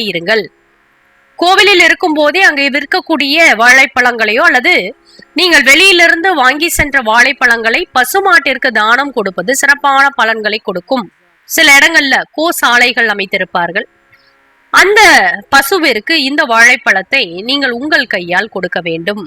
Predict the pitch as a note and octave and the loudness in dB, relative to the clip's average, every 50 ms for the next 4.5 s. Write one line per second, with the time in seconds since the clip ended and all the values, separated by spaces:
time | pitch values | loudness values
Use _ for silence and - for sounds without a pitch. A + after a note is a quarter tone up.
0 | D#3+ _ _ _ _ _ _ _ _ _ _ _ _ _ _ - A3+ A#3+ C4+ C#4+ | -16 _ _ _ _ _ _ _ _ _ _ _ _ _ _ -2 0 0 0 0
1 | A#3+ - B3+ A#3+ A3+ A3 - A3+ G#3+ F#3 F3+ G3 G#3+ B3+ B3+ - C#4 G#3 G#3+ G#3+ | 0 2 2 2 2 2 -2 -4 -4 -4 -6 -6 -6 -6 -6 -6 -6 -6 -6 -6
2 | - - D4+ D#4 - _ _ _ _ _ _ _ _ _ _ _ _ _ _ _ | -6 -6 -6 -6 -8 _ _ _ _ _ _ _ _ _ _ _ _ _ _ _
3 | _ _ _ _ - - C#4+ C#4+ C#4+ E4+ D#4+ C4 A#3+ B3 A#3 - C#4 C#4 - C#4 | _ _ _ _ -4 -2 0 0 0 0 0 0 0 -2 -2 -4 -4 -4 -4 -6
4 | C4+ - - B3+ B3 C#4 C#4+ B3 G#3 | -6 -4 -4 -2 -2 -2 -2 -2 -4